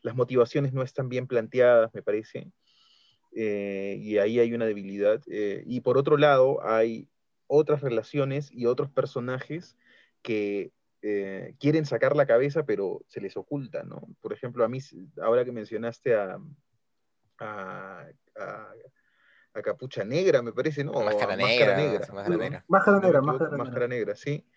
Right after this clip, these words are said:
Speaker 1: Máscara Negra. A mí me, me resulta enigmática, este, la relación que tiene con, con esta mujer, ¿no?
Speaker 2: Sí.
Speaker 1: Este, que es a la única a la que no le pega y que es la única que no le tiene miedo,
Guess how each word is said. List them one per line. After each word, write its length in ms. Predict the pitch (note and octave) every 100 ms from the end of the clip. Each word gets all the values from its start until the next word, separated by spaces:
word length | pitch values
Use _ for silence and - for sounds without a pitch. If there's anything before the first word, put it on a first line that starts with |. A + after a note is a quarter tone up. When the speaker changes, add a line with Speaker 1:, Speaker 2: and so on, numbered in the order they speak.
| _ - _ _ _ _ - -
Speaker 1:
Máscara 340 | C#3 C#3 D3
Negra. 260 | C#3 E3+ D#3
A 20 |
mí 100 | B2+
me, 140 | E3+ D#3+
me 200 | B2 A#2+
resulta 340 | A#2+ D3 C#3+
enigmática, 800 | D#3+ A2+ C#3+ E3 D3+ C#3+ E3 F3
este, 500 | A#2+ A2+ _ B2 G#2+
la 140 | G#2+ G#2+
relación 400 | G#2+ G2 - D3
que 100 | C#3+
tiene 380 | C#3 D3+ E3 - _ _
con, 680 | - G#2 G#2 G#2 G#2 G#2 G2+
con 120 | A2
esta 160 | B2+ D3+
mujer, 400 | C#3+ C3+ C#4+ D4+
¿no? 140 | E4+ - _
Speaker 2:
Sí. 360 | - A#2+ A2+ A2+
Speaker 1:
Este, 680 | A#2 A2 A2 G2+ F#2 - - _ _
que 120 | C3+
es 80 | C#3
a 60 | C#3+
la 100 | C#3
única 260 | E3+ D#3
a 20 |
la 100 | B2+
que 80 | A#2
no 80 | C3+
le 100 | E3
pega 360 | F#3 F3 F3+ -
y 100 | -
que 120 | A#2
es 80 | C3
la 100 | B2+
única 480 | D#3 G3 F3+ F#3 - _ -
que 100 | A2+
no 80 |
le 120 | B2+ B2+
tiene 200 | B2+ A#2
miedo, 380 | G#2 F2+ A#1+